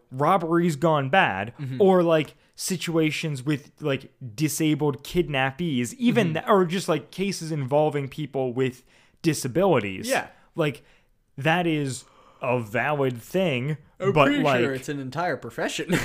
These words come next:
Speaker 2: <laughs>
Speaker 1: but, like, boy, oh boy, do they she's
Speaker 2: Not
Speaker 1: just
Speaker 2: do
Speaker 1: like,
Speaker 2: that.
Speaker 1: "No, I am, I am a specialist on robberies turned kidnappings involving blind people." And I'm like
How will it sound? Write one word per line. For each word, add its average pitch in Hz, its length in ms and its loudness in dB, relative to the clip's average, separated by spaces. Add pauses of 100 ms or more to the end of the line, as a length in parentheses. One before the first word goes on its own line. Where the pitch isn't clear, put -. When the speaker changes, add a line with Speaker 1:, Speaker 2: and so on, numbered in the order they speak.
(120)
Speaker 2:
<laughs> - 220 -20
Speaker 1:
but, 170 200 4
like, 160 380 2 (300)
boy, 220 380 10
oh 214 120 8
boy, 190 400 8
do 135 160 -6
they 147 420 2 (560)
she's 147 140 -6
Speaker 2:
Not 185 240 10
Speaker 1:
just 196 100 2
Speaker 2:
do 233 100 6
Speaker 1:
like, 226 100 12
Speaker 2:
that. 214 180 12
Speaker 1:
"No, 254 260 12
I 170 200 8
am, 185 300 4 (460)
I 175 180 4
am 208 140 4
a 151 60 2
specialist 202 680 0
on 170 280 2 (260)
robberies 254 680 4
turned 220 400 0
kidnappings 220 840 2
involving 190 720 4
blind 196 520 0
people." 131 520 -4
And 139 100 0
I'm 156 160 2
like 156 300 4